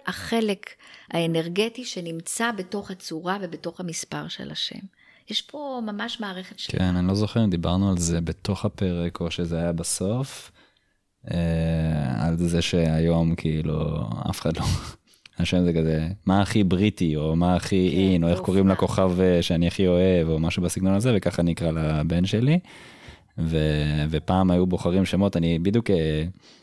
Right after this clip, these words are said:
Speaker 2: גיסתי ברזילאית. מה זה שמה? תשע עשרה שמות לבן אדם. אנחנו פה, אה, שתי אותיות למישהו, ושתי אותיות לשם משפחה, ושמה זה כזה,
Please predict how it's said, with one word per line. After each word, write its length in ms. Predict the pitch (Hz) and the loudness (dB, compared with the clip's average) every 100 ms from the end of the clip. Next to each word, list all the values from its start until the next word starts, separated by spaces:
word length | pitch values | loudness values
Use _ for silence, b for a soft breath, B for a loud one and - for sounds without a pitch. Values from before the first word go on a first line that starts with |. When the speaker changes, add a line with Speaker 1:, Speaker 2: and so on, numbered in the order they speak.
| B _ _ _ _ - 123 | B _ _ _ _ -6 -2
Speaker 2:
גיסתי 480 | 90 85 85 - 107 | 2 2 2 2 2
ברזילאית. 640 | 92 80 80 92 98 78 - B B B B B - | 4 2 2 2 2 -2 -8 B B B B B 0
מה 160 | 101 | 2
זה 100 | 120 | 2
שמה? 260 | 104 110 101 | 2 4 2
תשע 160 | - 101 | 4 2
עשרה 200 | - 110 | 4 2
שמות 320 | 113 101 101 | 2 2 2
לבן 200 | 95 92 | 2 2
אדם. 260 | 90 85 | 4 2
אנחנו 360 | 78 90 104 92 | 2 0 0 0
פה, 240 | - 95 | 4 4
אה, 760 | 90 87 85 82 80 80 80 80 | 6 6 4 2 2 0 0 0
שתי 160 | - | 2
אותיות 440 | 101 92 90 82 78 | 2 4 2 2 0
למישהו, 640 | 76 78 87 90 110 110 | 0 2 2 2 2 2
ושתי 260 | 95 - 90 | 2 0 2
אותיות 280 | 87 85 90 | 2 2 0
לשם 200 | 87 90 | 2 0
משפחה, 460 | 87 - - 113 120 | 0 -2 2 2 2
ושמה 400 | 90 95 104 110 | 2 2 2 2
זה 160 | 95 | 2
כזה, 340 | 90 87 90 | 0 0 2